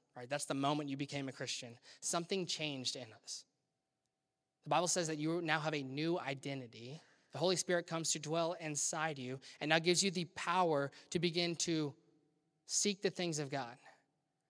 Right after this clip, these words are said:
Whereas before we were Christians, you might have thought that you were seeking the things of God, but at the end of the day,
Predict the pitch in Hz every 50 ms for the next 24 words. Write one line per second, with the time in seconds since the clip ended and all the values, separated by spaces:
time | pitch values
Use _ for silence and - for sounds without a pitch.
0 | _ - 185 180 175 196 170 - 180 185 196 214 220 220 208 214 214 202 190 -
1 | 233 226 226 220 - - - - - _ _ _ _ _ _ _ _ _ _ _
2 | _ _ _ - 180 196 214 220 226 220 175 143 - - - - 143 127 139 165
3 | 202 220 208 208 196 196 202 208 208 196 - - 226 214 - 226 226 214 202 -
4 | 220 220 190 208 202 208 214 196 190 185 170 160 - 196 180 190 196 196 185 170
5 | 185 185 190 190 190